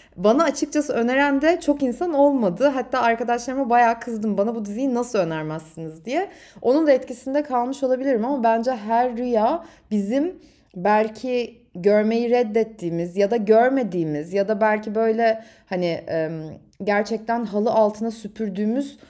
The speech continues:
mesajlar da veriyor olabilir diye ben bakıyorum. Tabii her rüyada olmuyor ama bu rüya çok etkileyiciydi.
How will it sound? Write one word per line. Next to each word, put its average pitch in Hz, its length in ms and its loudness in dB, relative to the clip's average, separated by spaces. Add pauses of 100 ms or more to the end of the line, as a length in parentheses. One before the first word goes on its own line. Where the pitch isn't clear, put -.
(140)
mesajlar 226 720 2
da 240 120 -2
veriyor 220 300 2
olabilir 214 560 0
diye 220 220 0
ben 220 280 -2
bakıyorum. 190 640 -4
Tabii 214 160 -4
her 220 240 2
rüyada 196 340 0
olmuyor 196 320 -2
ama 214 180 -6
bu 202 80 -4
rüya 202 240 -2
çok 214 200 -10
etkileyiciydi. 196 800 -10